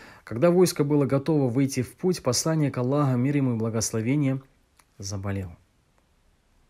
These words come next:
Когда болезнь усилилась, во-, войско было приостановлено до выздоровления посланника Аллаха, саллаллаху алейхи вассалям.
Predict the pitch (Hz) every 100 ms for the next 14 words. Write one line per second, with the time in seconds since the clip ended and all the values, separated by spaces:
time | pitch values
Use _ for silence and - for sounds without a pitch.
0 | _ - 98 123 107 107 120 107 101 90
1 | 147 127 113 - 104 80 - - _ 90
2 | 95 101 98 90 101 107 143 143 - 107
3 | 123 117 104 110 101 110 123 123 107 101
4 | 104 113 110 101 107 104 117 113 98 95
5 | - 101 92 101 101 98 95 - 95 95
6 | 95 95 92 90 101